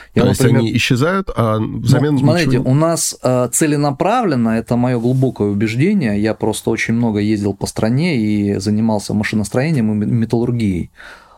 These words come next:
Speaker 1: У нас целенаправленно уничтожалось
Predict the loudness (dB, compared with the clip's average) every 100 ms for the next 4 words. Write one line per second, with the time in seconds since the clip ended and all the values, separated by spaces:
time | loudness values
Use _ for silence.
0 | _ 0 0 0 -2 0 0 0 0 0
1 | 0 0 0 -2 -2 0 0 -2 -2 0
2 | 0 0 -2 -4